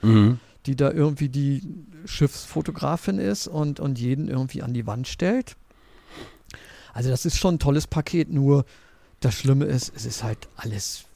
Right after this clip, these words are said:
Speaker 2: vollkommen, es, es ist, ja, mir fehlen die Worte, es ist halt leer.
Speaker 1: Du hast gerade gesagt, „an die Wand stellt“. <laughs> Das, das, das ist ja auch ein schönes Bild.
Speaker 2: Ja, das,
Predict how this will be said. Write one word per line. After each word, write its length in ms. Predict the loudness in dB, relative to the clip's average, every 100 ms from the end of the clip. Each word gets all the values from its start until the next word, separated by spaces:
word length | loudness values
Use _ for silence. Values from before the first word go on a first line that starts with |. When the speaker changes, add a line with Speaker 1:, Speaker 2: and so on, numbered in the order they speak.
| _
Speaker 2:
vollkommen, 800 | -14 -10 -8 -6 -4 -2 -2 -6 -10 -18 -18
es, 240 | -12 -12 -10
es 140 | -14
ist, 280 | -12 -12 -12 -20 -20 -20 -20 -20 -20 -16 -4
ja, 160 | -2
mir 260 | 0 2 0
fehlen 260 | 2 0 0
die 160 | -2
Worte, 420 | 0 0 4 2 2
es 80 | -8
ist 180 | -8 -6
halt 140 | -6
leer. 580 | -2 0 2 0 -4 -14 _ _ _ -12
Speaker 1:
Du 240 | -4 0 2
hast 160 | 2
gerade 240 | 2 4 4
gesagt, 300 | 4 2 2
„an 120 | 0
die 140 | 2
Wand 200 | 4 2
stellt“. 440 | 2 0 2 2 4
<laughs> 40 |
Das, 300 | 4 2 -2
das, 340 | 0 -2 0 -2 -2 -4 -4
das 240 | -6 -4
ist 140 | -2
ja 80 | 2
auch 160 | 2 0
ein 80 | -4
schönes 380 | 0 0 0
Bild. 360 | 0 -2 -2 -8 -10 -10 -6 -8 -8 -2
Speaker 2:
Ja, 320 | 4 6 6
das, 200 | 4 2